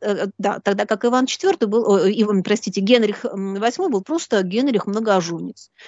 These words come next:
а не чудовище, которое казнило своих жён и <laughs> шесть раз умудрялось жениться.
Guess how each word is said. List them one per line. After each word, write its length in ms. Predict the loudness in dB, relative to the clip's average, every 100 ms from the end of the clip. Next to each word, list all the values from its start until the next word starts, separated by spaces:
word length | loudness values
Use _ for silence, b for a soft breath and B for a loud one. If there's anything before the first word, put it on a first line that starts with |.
| B
а 80 | -4
не 120 | -2
чудовище, 500 | 0 2 4 4 2
которое 440 | 0 0 4 4 4
казнило 420 | 0 0 2 0
своих 400 | 0 0 0 2
жён 300 | 2 4 2 B B B
и 100 | -2
<laughs> 300 | 2 4 4
шесть 60 |
раз 280 | 4 2 0
умудрялось 580 | -4 -6 -4 -2 -2 -2
жениться. 520 | -2 -4 -6 -12 -20